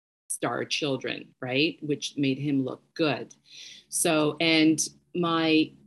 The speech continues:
when they were young, um, when they were young, I was, I, it was easier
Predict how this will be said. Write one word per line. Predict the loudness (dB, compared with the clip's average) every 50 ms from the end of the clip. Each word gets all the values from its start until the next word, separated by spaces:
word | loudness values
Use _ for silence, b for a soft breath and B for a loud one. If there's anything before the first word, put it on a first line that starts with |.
| -8
when | -2 2 4 4
they | 6 4
were | 4 4 4
young, | 4 4 4 2 2 4 4 2 4 4 2 4 4 2 2 0 -4 b b b b b b b _ -6
um, | -2 0 2 2 2 4 4 2 2 2 0 -4 -8 _ _ _ _ -20 -18 -6 0
when | 2 2 4
they | 4 4
were | 4 4
young, | 4 4 4 4 4 4 4 4 4 4 2 2 0 -2 -10 -10
I | -10 -8 -2 0 2
was, | 2 2 0 0 0
I, | 2 2 2 0 -2 -6 _ -2 0
it | 2 2
was | 2 2 -2 -2
easier | -2 0 0 2 2 2 2 2 2 2 2 0 0 0 0 -2 -2 -6